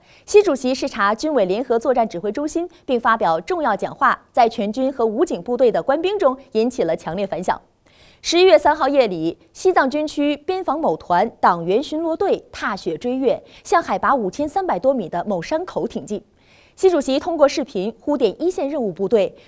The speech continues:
首先就与边防一线的指挥员通话，这让雪域卫士群情振奋。该团的领导说，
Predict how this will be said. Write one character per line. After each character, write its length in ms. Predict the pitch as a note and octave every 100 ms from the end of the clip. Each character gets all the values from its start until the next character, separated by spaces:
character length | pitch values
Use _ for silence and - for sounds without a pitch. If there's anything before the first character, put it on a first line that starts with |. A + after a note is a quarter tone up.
| -
首 220 | - C4
先 260 | F#4 G4 -
就 160 | - E4
与 160 | A3+
边 180 | F3+ D4+
防 200 | D#4+ A#3
一 120 | C#4+
线 160 | E4+ F4
的 80 | A#3
指 200 | - D#3+
挥 200 | - F#4
员 220 | A3+ F3
通 180 | - F3
话， 200 | - - _ _ _ _ _
这 220 | - A4
让 300 | E4 D4 A#3+
雪 260 | B3 A#3+ F#3+
域 140 | B3
卫 180 | C#4+ D#4
士 240 | A3+ A#3 G3+
群 300 | - A3 A#3+
情 180 | G#3
振 200 | F#3 G#3
奋。 180 | F3 F3+ - _ _ _ _ -
该 120 | C#4+
团 140 | D4+
的 60 | A#3+
领 120 | G#3+
导 200 | A#3 E3
说， 400 | F3 A3 A3 -